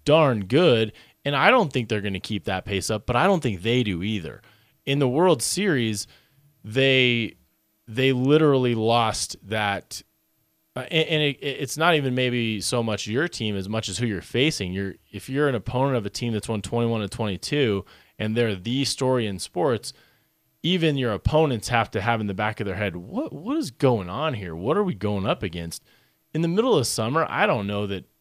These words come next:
the rest of the, the majors is paying attention to the Rockies won thirteen out of sixteen. Yeah, they're playing really well, but I don't think it's the kind of,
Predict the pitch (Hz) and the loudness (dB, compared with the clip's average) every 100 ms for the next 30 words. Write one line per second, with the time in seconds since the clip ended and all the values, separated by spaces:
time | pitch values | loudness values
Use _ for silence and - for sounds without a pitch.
0 | _ _ _ _ - 95 113 117 117 101 | _ _ _ _ -10 -4 -2 -2 -4 -4
1 | 95 90 - 98 95 107 160 127 107 101 | -4 -6 -10 -10 -4 0 0 0 -4 -8
2 | - 120 110 98 123 117 107 98 98 110 | -6 -4 -4 -4 -6 -6 -6 -4 -4 -4
3 | 107 101 98 92 104 - 107 98 95 139 | -4 -6 -6 -6 -6 -4 -6 -6 -6 -6
4 | - 82 71 - _ _ 127 226 165 - | -6 -10 -10 -16 _ _ 4 6 6 4
5 | 165 143 143 113 98 151 156 104 101 - | 2 2 2 2 4 6 6 4 -2 -6
6 | - - - - 151 190 151 147 120 110 | -14 -20 -16 0 4 4 4 0 -2 -4
7 | - 107 107 113 107 95 | -6 -6 -2 0 0 -2